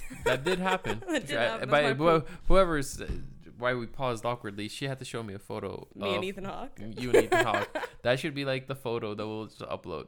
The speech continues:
Speaker 2: Thumbnail, yeah.
Speaker 1: Yes, there you go.
Speaker 2: <laughs>
Speaker 1: Um, but I, I just feel like it's just very interesting to see certain stars at certain points in their lives doing roles. And I feel like at this point, they can just do whatever they want and people will just watch it and love it.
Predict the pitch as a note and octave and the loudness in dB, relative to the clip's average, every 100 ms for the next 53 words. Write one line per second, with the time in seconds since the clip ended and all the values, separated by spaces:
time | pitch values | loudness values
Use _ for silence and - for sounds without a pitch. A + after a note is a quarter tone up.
0 | C4+ B3+ G3 F#3 F3 F#3+ G3+ G3+ - A#4 | -10 -6 -6 -6 -6 -6 -6 -6 -6 -4
1 | - D4 E4+ F4+ - D#4 - D#4 - - | 2 2 2 0 2 -2 -2 -6 -8 -12
2 | - - - A2 A2 G#2+ C3+ C3 - - | -20 -16 -6 -4 -4 -4 -4 -4 -6 -16
3 | _ - - - D3 G3+ B3 - D#3+ D#3+ | _ -18 -14 -10 -8 -8 -12 -12 -10 -8
4 | D#3 D3+ C#3 - D#3+ - C3+ D3 B2 B2 | -10 -10 -14 -12 -14 -10 -10 -8 -12 -12
5 | C3 - C3 B2+ B2+ B2+ B2 A#2+ A#2 - | -12 -10 -10 -10 -10 -10 -8 -8 -8 -6
6 | G2 A#2 C#3 - - - - A2 - A#2 | -2 -2 -2 -10 -20 -12 -8 -8 -6 -8
7 | A2+ A2 G#2+ A2+ A2 G#2 G2+ A#2+ C3 - | -2 -2 0 -4 -6 -2 -2 -4 -8 -14
8 | - - - - A#2+ A#2+ G#2 G#2 G2+ A2+ | -20 -20 -20 -6 -4 -4 -4 -4 -2 -4
9 | B2+ - - - - - B2 C3 D3 D3+ | -8 -10 -14 -20 -16 -6 -6 -4 -4 -2
10 | D3 - B2+ C3+ - - A#2 B2+ - B2 | -4 -4 -6 -8 -10 -8 -6 -6 -8 -10
11 | A#2+ B2+ B2+ - B2+ A#2 A2 A2 G#2 G2 | -8 -10 -12 -10 -8 -6 -6 -6 -8 -6
12 | F#2+ G2 G#2 G#2 A2+ G#2 G#2+ G#2 G#2+ A2 | -6 -8 -10 -14 -14 -12 -10 -10 -10 -8
13 | G2+ G2 A2 G#2+ G2+ G#2+ | -6 -6 -8 -10 -8 -8